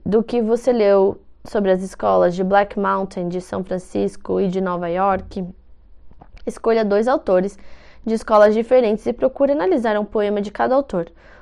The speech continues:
observando no que eles se assemelham, no que se distanciam. Analise não apenas rimas, ritmos e métricas, mas também figuras de linguagem, jogos de palavras, sintaxe, temas,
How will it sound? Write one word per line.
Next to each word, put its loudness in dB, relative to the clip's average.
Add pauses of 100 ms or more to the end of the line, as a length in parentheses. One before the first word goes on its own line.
(100)
observando 0
no 0
que -6
eles 0
se -4
assemelham, -2
no -4
que -4
se -8
distanciam. -6 (380)
Analise 0
não 0
apenas 0
rimas, -4
ritmos -4
e -2
métricas, -6
mas -6
também -6
figuras -2
de -4
linguagem, 0
jogos 0
de -8
palavras, -2
sintaxe, -6
temas, -4